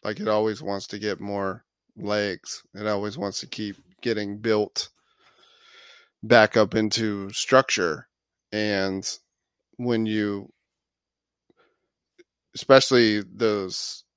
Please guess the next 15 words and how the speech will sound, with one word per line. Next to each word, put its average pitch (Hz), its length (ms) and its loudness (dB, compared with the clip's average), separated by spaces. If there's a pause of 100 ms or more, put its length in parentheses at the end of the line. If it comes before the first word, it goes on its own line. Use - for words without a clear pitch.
the 113 160 -6
sports - 500 0
thing 104 300 -2
and 95 240 -6
superiority, 104 1120 -2 (160)
like, 101 540 -8
how 110 220 0
it 104 80 -2
makes 104 260 -6
you 101 80 -14
feel, 107 640 -4 (160)
is 117 340 -4
a 117 120 -6
complete, 120 680 -4
like, 107 360 -4